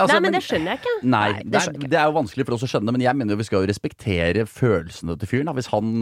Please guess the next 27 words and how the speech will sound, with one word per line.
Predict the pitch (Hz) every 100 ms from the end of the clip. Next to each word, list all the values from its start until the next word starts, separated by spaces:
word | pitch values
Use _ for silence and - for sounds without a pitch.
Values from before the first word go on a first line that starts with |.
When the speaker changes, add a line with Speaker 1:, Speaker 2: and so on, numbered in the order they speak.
| 110
Speaker 1:
synes | 107 104
det | 101
er | 90
traumatisk | 101 104 80 80 98 -
å | 104 95
se | - 90
det | 98
greiene, | 101 101
og | 110
så |
er | 98
ikke | 143 -
peanøttsmør, | 82 85 - 98 95
det | - _ - 92
er |
ikke | 110 135 95
vann | 98 82 95 117
det | 117
er |
snakk | 120 117
om | 143
her, | 120
det | 110
er | 127
et | 120
ganske | 104 101 101 - -
sært | - 98 107 - -